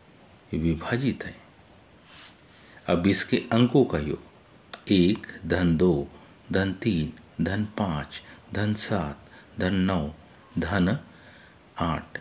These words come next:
इन सारे अंकों को हम जोड़ेंगे। इनके सारे अंकों को जब जोड़ेंगे तो नौ में आठ जोड़ा तो सत्रह, सत्रह और सात चौबीस,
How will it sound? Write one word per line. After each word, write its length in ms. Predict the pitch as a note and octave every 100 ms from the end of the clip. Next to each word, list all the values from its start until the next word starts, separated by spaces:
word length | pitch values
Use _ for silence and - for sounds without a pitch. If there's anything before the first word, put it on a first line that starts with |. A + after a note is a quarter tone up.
| -
इन 140 | B2 A2+
सारे 280 | G#2+ A2+ A#2+
अंकों 280 | E2+ D#2 E2
को 160 | -
हम 260 | F#2+ A#2+ D3+ - -
जोड़ेंगे। 560 | - F2 C#2+ C#2 - - - - - - - -
इनके 280 | G2+ F#2 F#2+
सारे 260 | - A#2 G#2
अंकों 260 | E2 D#2+
को 160 | D2+ E2
जब 220 | D#2+ D#2
जोड़ेंगे 480 | E2 E2 D2+ D2 E2 - - - - - - -
तो 60 | -
नौ 220 | F2+ G2+
में 120 | A2+ G2+
आठ 240 | E2+ D#2
जोड़ा 300 | D#2 D2 C#2+
तो 200 | - - - -
सत्रह, 460 | - - - A2+ B2 - -
सत्रह 440 | - - - G2+
और 60 | F#2+
सात 300 | - D#2 -
चौबीस, 420 | - F2+ F#2 C3+